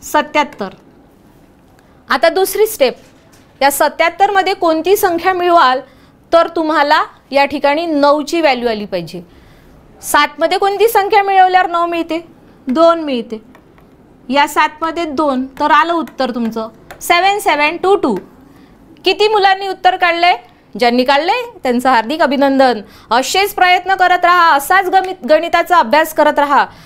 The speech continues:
कारण मुलांनो, गणित विषय माहिती आहे बरं का तुम्हाला. गणित म्हटलं की आपल्या चेहऱ्यावरती एक प्रकारचा स्ट्रेस येतो, कारण आपल्याला शॉर्ट ट्रिक माहीत नसतात. आणि आज या तुमच्यासाठी महत्त्वाच्या शॉर्ट ट्रिक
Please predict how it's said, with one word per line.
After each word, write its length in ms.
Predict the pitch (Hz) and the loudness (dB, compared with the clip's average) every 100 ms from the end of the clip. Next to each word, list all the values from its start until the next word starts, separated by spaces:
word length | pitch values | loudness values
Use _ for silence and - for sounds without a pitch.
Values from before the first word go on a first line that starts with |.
| - | -6
कारण 220 | 220 233 277 | -2 0 0
मुलांनो, 500 | 277 302 330 359 339 | 2 2 2 2 2
गणित 360 | 269 269 320 | 2 0 -2
विषय 220 | 339 339 | -2 0
माहिती 300 | 381 370 392 | 2 2 2
आहे 80 | 392 | 2
बरं 140 | 339 381 | 2 2
का 120 | 440 | 0
तुम्हाला. 280 | 427 440 392 | 2 2 2
गणित 440 | 254 277 330 440 | 2 0 0 0
म्हटलं 280 | 440 440 453 | 0 0 0
की 100 | 466 | 2
आपल्या 260 | 415 403 415 | 0 0 -4
चेहऱ्यावरती 480 | 392 359 359 359 349 | -2 2 2 0 -4
एक 160 | 339 | -4
प्रकारचा 420 | 330 320 320 320 | -2 0 0 0
स्ट्रेस 400 | 311 - 302 302 | -4 -2 0 0
येतो, 240 | 302 247 196 - _ - | 0 -2 -4 -6 _ -6
कारण 220 | 208 262 508 - | -2 -2 -4 -8
आपल्याला 320 | 185 214 214 220 | -10 -4 -4 -4
शॉर्ट 260 | 240 220 | -6 -6
ट्रिक 220 | - 349 349 | -4 -4 -2
माहीत 160 | 294 | -2
नसतात. 400 | 277 269 269 233 - - - - - | -2 -4 0 0 0 -12 -20 -16 -6
आणि 180 | 233 247 | -2 0
आज 320 | 247 311 285 | 2 2 0
या 60 | 277 | -4
तुमच्यासाठी 500 | 269 254 277 269 269 | -2 -4 -2 -2 0
महत्त्वाच्या 840 | 247 262 269 339 349 302 294 349 339 | 0 0 0 0 0 0 -2 -2 -2
शॉर्ट 240 | 302 247 | 0 -2
ट्रिक 180 | 240 247 | -2 -8